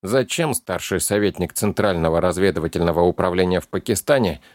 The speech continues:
собирал эту странную группу, отозванный в Америку Рэндалл так никогда и не узнал. Через год машина Рэндалла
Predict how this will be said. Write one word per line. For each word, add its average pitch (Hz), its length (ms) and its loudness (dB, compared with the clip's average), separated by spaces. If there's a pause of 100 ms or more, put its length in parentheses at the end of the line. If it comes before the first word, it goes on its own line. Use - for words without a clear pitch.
(140)
собирал 117 480 2
эту 98 140 0
странную 98 520 2
группу, 92 520 0
отозванный 92 640 0
в 85 40 0
Америку 98 440 2
Рэндалл 127 460 4 (340)
так 110 200 -6
никогда 90 480 0
и 87 80 2
не 85 160 2
узнал. 78 480 -2 (600)
Через 117 260 0
год 160 240 2
машина 113 580 2
Рэндалла 107 520 2